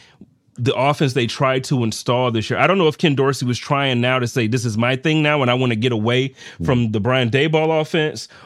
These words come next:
Speaker 1: or what, but I feel like the, the offense completely was just way too complicated in a bad way. And Josh Allen's smart. I think Josh Allen can absolutely, th-, this season, Mahomes runs it. I'm sorry for those listening
Speaker 2: Hard,
Speaker 1: by podcast.
Speaker 2: hard, hard eye roll.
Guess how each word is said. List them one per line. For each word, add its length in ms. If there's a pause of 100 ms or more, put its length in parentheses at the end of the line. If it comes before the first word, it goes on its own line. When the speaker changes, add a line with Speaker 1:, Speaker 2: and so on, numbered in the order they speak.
(140)
Speaker 1:
or 180
what, 320
but 160
I 80
feel 180
like 200
the, 240
the 180 (100)
offense 440
completely 500
was 180
just 220 (320)
way 260
too 160
complicated 680
in 120
a 80
bad 400
way. 240 (260)
And 140
Josh 300
Allen's 260
smart. 400 (460)
I 100
think 220
Josh 340
Allen 240
can 220 (100)
absolutely, 880 (200)
th-, 160
this 260
season, 400
Mahomes 340
runs 220
it. 80
I'm 100
sorry 260
for 120
those 220
listening 260
Speaker 2:
Hard, 20
Speaker 1:
by 100
podcast. 280
Speaker 2:
hard, 300
hard 520
eye 220
roll. 380